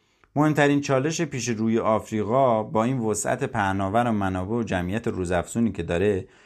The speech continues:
اینه که مردم بتونن خودشون رو سالم نگه دارن. تو تاریخچه آفریقا، تهیه غذاها و ادویه‌جات و سالم نگه داشتن زمین کشت مواد غذایی و اینا همچنان اهمیت ویژه‌ای داره.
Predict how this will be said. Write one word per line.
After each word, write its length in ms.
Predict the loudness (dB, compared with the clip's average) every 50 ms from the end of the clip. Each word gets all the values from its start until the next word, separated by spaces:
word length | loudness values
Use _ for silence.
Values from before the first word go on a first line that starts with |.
| _ -8
اینه 160 | -4 -4 -2
که 100 | 0 2
مردم 400 | 2 4 4 2 2 2 0 0
بتونن 320 | 0 -2 -2 -2 -2 -2
خودشون 380 | -2 -2 -2 -4 -4 -4 -4 -4
رو 60 | -2
سالم 460 | -2 0 0 2 2 2 2 0 0
نگه 300 | 0 -2 -2 -4 -4 -6
دارن. 300 | -6 -10 -10 -10 -12 -14 -16 _ _ _ _ _ _ _ _ _ _
تو 140 | -4 -2 2
تاریخچه 560 | 4 4 4 6 4 2 0 0 0 0 2
آفریقا، 600 | 2 0 0 0 -2 -4 -2 0 0 0 0 0
تهیه 600 | -2 -2 0 2 2 2 2 2 2 2 2 2
غذاها 640 | 2 2 2 2 2 0 -2 -2 -2 0 0 0 0
و 200 | 0 0 0 0
ادویه‌جات 640 | 0 -2 -2 -2 -4 -4 -2 -2 0 0 0 0 -4
و 40 | -6
سالم 380 | -4 -2 -2 -2 -2 -2 -4
نگه 240 | -4 -2 -2 -2 -2
داشتن 420 | -2 -2 -4 -2 -2 0 0 0
زمین 440 | 0 0 0 0 2 2 2 0 0
کشت 320 | -2 -4 -6 -6 -4 -4 -4
مواد 420 | -2 0 0 0 0 0 -2 -2
غذایی 500 | 0 0 0 0 0 0 0 2 2 2
و 20 |
اینا 340 | 0 0 0 0 -2 -2 -4 -8 -12 -20 -20 -20 _ _
همچنان 460 | -6 -4 -2 -2 0 0 0 0 0 0
اهمیت 400 | 0 0 0 0 0 0 0 0
ویژه‌ای 540 | -2 -2 0 -2 -2 0 2 2 2 2
داره. 360 | 0 0 -2 -2 -4 -6 -8